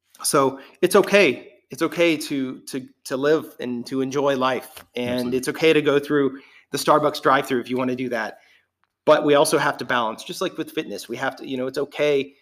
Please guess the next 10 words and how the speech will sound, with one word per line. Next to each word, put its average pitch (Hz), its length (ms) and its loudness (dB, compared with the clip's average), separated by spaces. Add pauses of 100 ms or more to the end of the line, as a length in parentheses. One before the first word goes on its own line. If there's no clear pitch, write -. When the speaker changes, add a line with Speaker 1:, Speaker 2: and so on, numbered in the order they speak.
(180)
Speaker 1:
to 127 100 -12
once 139 240 -2
in 139 100 -2
a 131 40 -2
while 127 480 0 (220)
make 135 180 0
a 131 60 2
bad 127 440 0
decision 127 520 -4
or, 110 180 -6